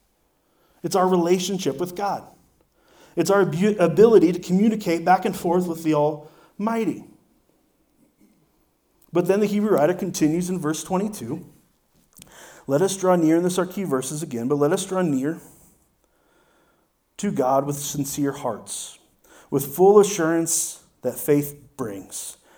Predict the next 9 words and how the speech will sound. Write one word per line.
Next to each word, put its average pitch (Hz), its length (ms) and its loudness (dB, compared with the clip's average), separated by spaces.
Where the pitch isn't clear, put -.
having 147 300 0
our 151 80 0
hearts 156 240 -2
sprinkled 160 460 -2
and 139 100 -4
cleanses 151 380 -4
from 175 180 -6
the 160 60 -6
guilty 120 480 -8